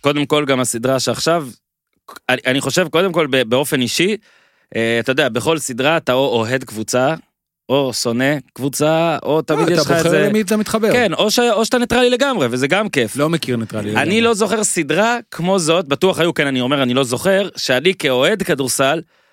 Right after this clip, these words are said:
Speaker 1: מעודד את שתיהן.
Speaker 2: לא,
Speaker 1: גולדן
Speaker 2: לא,
Speaker 1: סטייט
Speaker 2: אי אפשר,
Speaker 1: דאלאס,
Speaker 2: אי אפשר.
Speaker 1: תקשיב.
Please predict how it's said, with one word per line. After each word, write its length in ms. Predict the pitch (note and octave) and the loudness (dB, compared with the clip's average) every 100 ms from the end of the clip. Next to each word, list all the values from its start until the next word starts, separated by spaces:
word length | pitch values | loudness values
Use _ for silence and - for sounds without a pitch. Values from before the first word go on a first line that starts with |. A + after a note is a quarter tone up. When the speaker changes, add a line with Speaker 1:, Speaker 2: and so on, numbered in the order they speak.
| _ _ _ _ _ C3 | _ _ _ _ _ -2
Speaker 1:
מעודד 300 | D3 C#3+ D#3 | 0 2 0
את 80 | |
שתיהן. 320 | - D3+ F3+ A2 | 0 0 0 -2
Speaker 2:
לא, 60 | F#2 _ _ _ A2 | -8 _ _ _ 0
Speaker 1:
גולדן 120 | D#3+ C3+ | 2 2
Speaker 2:
לא, 40 | |
Speaker 1:
סטייט 200 | C#3+ D3 | 2 2
Speaker 2:
אי 40 | C#3 | 2
אפשר, 140 | E3+ | 0
Speaker 1:
דאלאס, 180 | G3+ A3 | 2 0
Speaker 2:
אי 60 | - | -2
אפשר. 140 | - | -6
Speaker 1:
תקשיב. 560 | A#2+ - E3 F#3+ G#3 | -8 -4 0 2 0